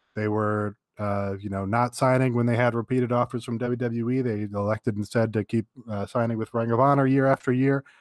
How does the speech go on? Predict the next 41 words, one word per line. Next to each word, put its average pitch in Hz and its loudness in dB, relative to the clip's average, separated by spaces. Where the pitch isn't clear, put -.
Um, 113 0
and 135 4
yeah, 151 8
that's, 127 0
y-, 139 -10
you 123 0
know, 110 -2
wrestling 147 0
is 127 0
more 135 0
interesting 151 -2
when 147 0
you 143 0
have, 147 -2
like, 147 -2
Mavericks 147 0
or 101 -6
Cavaliers 151 0
or 113 -4
whatever 131 -2
descriptor 131 -6
you 135 2
wanna 139 0
use 139 -4
for 123 -2
guys 147 2
who 143 -4
wanna 135 -2
get 127 -2
out 123 -2
there 123 -2
and 101 -8
make 123 2
a - -6
go 123 4
of 123 0
it 123 -4
themselves 120 0
instead 107 -6
of, 104 -8
uh, 101 -4